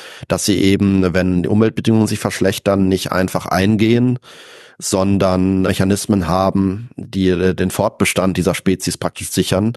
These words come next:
indem sie dann eben diese, diese, diese winzigen Fruchtkörper bauen, in denen Sporen eingelagert werden.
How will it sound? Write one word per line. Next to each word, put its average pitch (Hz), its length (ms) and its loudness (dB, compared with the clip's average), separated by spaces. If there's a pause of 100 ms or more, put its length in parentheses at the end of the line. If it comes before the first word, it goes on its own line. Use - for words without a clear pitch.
(340)
indem 95 240 -8
sie 104 100 -4
dann 98 160 -2
eben 101 220 2
diese, 92 320 2
diese, 90 280 0
diese 90 460 0 (680)
winzigen 110 380 2
Fruchtkörper 92 580 -2
bauen, 98 420 2
in 92 140 2
denen 90 240 2
Sporen 104 440 0
eingelagert 87 640 0
werden. 92 420 0